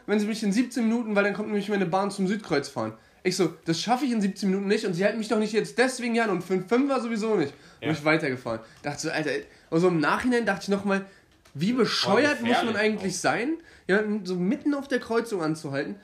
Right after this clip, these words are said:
Speaker 1: Ich bin wirklich davon ausgegangen, irgendwas, irgendwas hab ich gemacht.
Speaker 2: Ja.
Speaker 1: Weil sie auch auf mein Auto so gezeigt hat. Ich
Speaker 2: Ich
Speaker 1: bin
Speaker 2: wurde
Speaker 1: so
Speaker 2: auch
Speaker 1: hinterher wahnsinnig gewesen deswegen.
Speaker 2: Ich wurde heute auch angehalten. Oder
Speaker 1: Aber von der
Speaker 2: angesprochen.
Speaker 1: Polizei?
Speaker 2: Nein, nein, ich war nicht mit dem
Speaker 1: Schade.
Speaker 2: Auto, ne? Ah, doch, ich war mit dem Auto gefahren hierher.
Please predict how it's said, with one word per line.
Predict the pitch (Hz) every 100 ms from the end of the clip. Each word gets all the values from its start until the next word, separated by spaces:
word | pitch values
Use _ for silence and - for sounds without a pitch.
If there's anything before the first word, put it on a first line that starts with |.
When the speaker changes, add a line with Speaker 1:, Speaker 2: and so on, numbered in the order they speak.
| - -
Speaker 1:
Ich | 175 - 165
bin | 220 185
wirklich | 294 339 262
davon | 240 220 220
ausgegangen, | 226 208 208 208
irgendwas, | 240 269 226 -
irgendwas | 226 262 226
hab | 208
ich | -
gemacht. | 131 - - 101
Speaker 2:
Ja. | 110 - -
Speaker 1:
Weil | 165
sie | 214
auch | 214
auf |
mein | 220 226
Auto | 269 277
so | 190
gezeigt | 156 - 123 123
hat. | 131
Ich |
Speaker 2:
Ich | 165
Speaker 1:
bin | 180
Speaker 2:
wurde |
Speaker 1:
so | 180 269 285
Speaker 2:
auch | - -
Speaker 1:
hinterher | 214 254 233 226 165
wahnsinnig | 160 269 294 262 196
gewesen | 185 151 135 135
deswegen. | 123 131 139 247 _
Speaker 2:
Ich | - 139
wurde | 165 156
heute | 160 156
auch | 160 196
angehalten. | 107 120 110 107 - 147 160 - _ -
Oder | 117
Speaker 1:
Aber | 139
von | 143
der | 127
Speaker 2:
angesprochen. | - 127
Speaker 1:
Polizei? | - 151 127
Speaker 2:
Nein, | 127
nein, | 127 113
ich | 101
war | 117
nicht | 117 120
mit | 107
dem |
Speaker 1:
Schade. | 101 107
Speaker 2:
Auto, | 107
ne? | 101 107 -
Ah, | -
doch, | 113 107
ich | -
war | 117 123
mit | 123
dem | 107 - - 113
Auto | 104
gefahren | 113 117 117
hierher. | 113 113 101